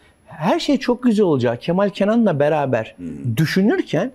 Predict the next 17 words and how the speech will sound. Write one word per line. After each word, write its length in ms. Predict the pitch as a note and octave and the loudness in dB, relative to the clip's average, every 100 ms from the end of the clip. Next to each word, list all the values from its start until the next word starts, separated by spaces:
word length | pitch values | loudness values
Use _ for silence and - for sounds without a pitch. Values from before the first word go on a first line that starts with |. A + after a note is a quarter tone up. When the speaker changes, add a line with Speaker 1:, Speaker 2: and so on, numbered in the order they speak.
| _ _ _ - | _ _ _ -2
Speaker 1:
o 140 | G4 | 0
da 100 | G4+ | 2
bir 140 | E4 - | 0 0
kara 280 | G3 F#3 | 0 0
komedi 640 | - D#3+ C#3 B2 B2+ A2+ - _ _ - | 0 0 0 2 0 0 -6 _ _ -6
Speaker 2:
Evet. 100 | D#3+ | 0
Speaker 1:
formuydu. 560 | D3 B2+ A#2+ G2 F2 - _ | 0 2 0 0 -4 -8 _
Speaker 2:
Evet. 280 | E2 E2+ - - _ - | -6 -4 -8 -20 _ -2
Speaker 1:
Yani 220 | A3+ G#3+ | 0 2
benim 240 | B3+ C4 | 2 2
başlangı-, 520 | G3 G3 - G#3 A3 A3+ - | 0 -2 -2 0 0 -4 -4
hani 180 | - A3 | -2 -2
çok 300 | - D4+ F#3 | -2 -4 0
büyük 200 | A#3 C#4 | 0 2
bir 160 | A#3 F3 | 2 2
buluş 360 | G3+ G#3 - | 2 2 0
değil 180 | A3+ A3 | 0 2